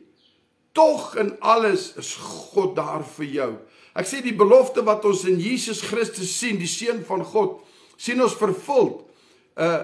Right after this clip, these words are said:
is aan Dawid gegee. En dan wil ek bietjie oor 'n ander karakter praat. Ons sien Dawid met hierdie belofte,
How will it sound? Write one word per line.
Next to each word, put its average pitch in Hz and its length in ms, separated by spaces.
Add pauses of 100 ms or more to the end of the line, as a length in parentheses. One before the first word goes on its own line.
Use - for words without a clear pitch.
is 196 140
aan 196 200
Dawid 185 400
gegee. 175 460 (1300)
En 214 100
dan 277 140
wil 302 120
ek 196 160
bietjie 247 280
oor 220 180
'n 208 80
ander 262 320
karakter 156 540
praat. - 480 (680)
Ons - 160
sien 233 220
Dawid 233 480 (380)
met 139 180
hierdie 190 240
belofte, 208 840